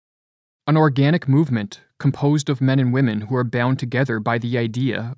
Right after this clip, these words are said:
or third, of freedom, is what is needed to counteract the forward march of the vision of the anointed.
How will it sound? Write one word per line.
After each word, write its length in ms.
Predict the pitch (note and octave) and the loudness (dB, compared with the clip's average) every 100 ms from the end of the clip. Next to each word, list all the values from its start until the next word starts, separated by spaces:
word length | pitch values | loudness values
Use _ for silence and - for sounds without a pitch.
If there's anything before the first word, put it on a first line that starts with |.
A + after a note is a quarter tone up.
| - | -4
or 140 | C3 | -4
third, 540 | - - C#3 A2 A2 B2+ | -4 -2 0 0 -4 -6
of 140 | B2 | -8
freedom, 600 | - - C#3+ A#2+ G#2 A#2+ - _ _ - | -10 0 2 2 -2 -4 -8 _ _ -4
is 120 | C3+ | -2
what 140 | C3+ C#3 | 0 0
is 140 | A#2 | 0
needed 320 | C3 C3 C3+ | 0 0 -2
to 80 | B2+ | -6
counteract 640 | - C3 C3+ B2+ B2 B2 - | -6 -4 -4 -2 0 0 -4
the 60 | |
forward 480 | - C#3 C3 C3+ A2+ | -8 -2 0 0 0
march 340 | B2 C3 - | 2 0 0
of 120 | A#2 A2+ | -10 -8
the 80 | |
vision 380 | A2 C3 B2+ A2 | -4 -2 0 -2
of 100 | G#2 | -4
the 120 | A2 A2 | -4 -2
anointed. 560 | A2 B2 B2 G2+ - | 0 0 -2 -8 -14